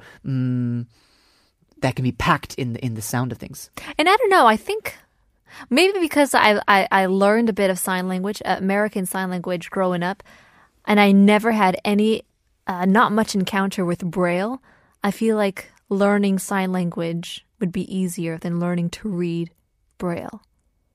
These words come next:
Speaker 1: That's true. I, that's probably, that's true.
Speaker 2: So I'm, I, I think of these would you rather questions like it's <laughs> going to happen.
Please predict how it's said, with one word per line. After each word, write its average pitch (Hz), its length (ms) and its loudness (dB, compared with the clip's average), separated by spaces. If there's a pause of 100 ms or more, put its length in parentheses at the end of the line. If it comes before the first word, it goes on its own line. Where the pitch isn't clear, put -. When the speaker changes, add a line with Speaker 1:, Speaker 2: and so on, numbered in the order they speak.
(2000)
Speaker 1:
That's 131 200 0
true. 101 280 -4 (640)
I, 139 160 2 (180)
that's 123 240 0
probably, 104 280 -2 (140)
that's 113 200 -6
true. 104 260 -10 (440)
Speaker 2:
So - 160 2
I'm, 233 240 4
I, 240 240 4
I 247 160 0
think 294 260 -6
of 262 80 -2
these 208 220 -2
would 196 200 -2
you 208 80 0
rather 185 260 -2
questions 190 460 -6
like - 220 -6
it's 190 180 -4
<laughs> - 0 -
going 233 460 0
to - 200 0
happen. 233 720 -4